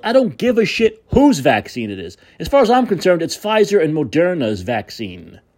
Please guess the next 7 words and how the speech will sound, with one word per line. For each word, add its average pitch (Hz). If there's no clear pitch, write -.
It's -
the 190
U 208
S 202
government's 156
vaccine. 117
Period. 131